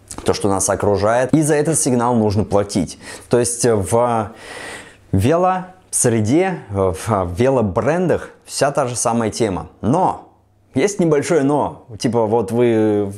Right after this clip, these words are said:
вкладываетесь в это во всё, это, конечно, всё здорово, но всё равно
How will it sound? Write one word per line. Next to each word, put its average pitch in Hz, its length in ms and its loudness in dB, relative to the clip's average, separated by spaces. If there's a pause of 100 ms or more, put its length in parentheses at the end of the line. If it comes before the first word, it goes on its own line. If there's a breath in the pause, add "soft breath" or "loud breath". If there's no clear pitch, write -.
вкладываетесь 131 800 -2
в 92 60 -2
это 90 180 -2
во 82 120 -2
всё, 151 440 0
это, 107 180 -6
конечно, 127 300 -2
всё 139 140 0
здорово, 98 600 0
но 98 680 0 (600 loud breath)
всё - 320 0
равно 135 520 0